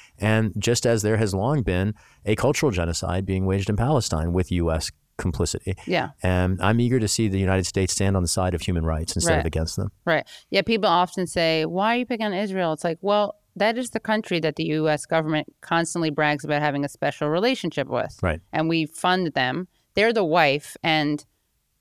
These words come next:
Speaker 2: Saudi Arabia is the side piece, like, the mistress.
Speaker 1: <laughs> Wow.
Speaker 2: Like, we, you know,
Speaker 1: <laughs>
Speaker 2: 'cause, like, you know, they're the ce-, the white, you know, Israel is, is,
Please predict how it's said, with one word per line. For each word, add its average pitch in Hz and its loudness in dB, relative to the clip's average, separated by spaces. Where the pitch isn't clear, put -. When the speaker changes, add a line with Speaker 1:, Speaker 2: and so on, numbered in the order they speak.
Speaker 2:
Saudi 175 2
Arabia 160 2
is 147 -2
the 156 -4
side 147 0
piece, - -8
like, 151 -2
the 156 0
mistress. 156 -2
Speaker 1:
<laughs> - -4
Wow. 113 4
Speaker 2:
Like, 104 2
we, 185 0
you 185 0
know, 185 4
Speaker 1:
<laughs> - -2
Speaker 2:
'cause, 202 0
like, 185 2
you 220 -2
know, 175 2
they're 170 2
the 170 0
ce-, 175 0
the 170 -2
white, 160 2
you 185 -2
know, 139 0
Israel 175 0
is, 165 -2
is, 165 -10